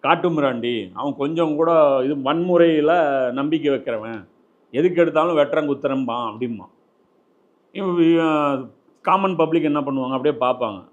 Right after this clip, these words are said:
"இல்லையே, பாய் பிரியாணி கொடுக்குறாரு, பாய் வந்து நல்லா பழகுறாரு, ரொம்ப அன்பா பேசுறாரு" அப்படின்னு இருக்கும். டக்குன்னு ஒரு மேடை போட்டு ரசூலாவை திட்டுவான்.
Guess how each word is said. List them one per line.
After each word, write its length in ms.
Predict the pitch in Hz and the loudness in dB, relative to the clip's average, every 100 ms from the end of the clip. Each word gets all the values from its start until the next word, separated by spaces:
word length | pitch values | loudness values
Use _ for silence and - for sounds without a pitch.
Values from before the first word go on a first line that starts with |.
| - | -18
"இல்லையே, 320 | 156 131 117 113 | -14 -10 -8 -8
பாய் 320 | 104 110 117 | -8 -10 -8
பிரியாணி 320 | 110 113 117 110 | -6 -6 -6 -8
கொடுக்குறாரு, 500 | 107 104 107 104 107 107 - _ _ _ _ - | -12 -8 -6 -6 -8 -10 -14 _ _ _ _ -6
பாய் 260 | 117 123 | -2 -2
வந்து 260 | 123 117 120 117 110 110 107 104 101 98 | -2 -4 -4 -2 -4 -4 -6 -8 -10 -10
நல்லா 240 | 110 131 123 110 98 | -6 -2 -2 -4 -8
பழகுறாரு, 580 | 110 123 120 117 101 104 107 - _ | -4 -2 -2 -4 -6 -10 -12 -16 _
ரொம்ப 200 | 113 127 123 117 104 98 107 _ _ _ _ _ - | -10 -4 -2 -2 -4 -10 -16 _ _ _ _ _ -6
அன்பா 220 | 143 147 127 | -2 0 0
பேசுறாரு" 460 | 123 117 113 104 101 _ _ _ 113 | -4 -6 -6 -8 -12 _ _ _ -10
அப்படின்னு 340 | 113 123 113 | -6 -6 -6
இருக்கும். 260 | 107 95 - _ _ _ - | -10 -14 -20 _ _ _ -2
டக்குன்னு 440 | 160 156 - 196 180 | 0 0 -4 -2 -2
ஒரு 80 | |
மேடை 280 | 147 156 160 139 | 0 2 2 2
போட்டு 240 | 147 147 | 0 0
ரசூலாவை 380 | 127 143 135 131 | 0 0 0 -2
திட்டுவான். 400 | 120 101 95 | -4 -8 -10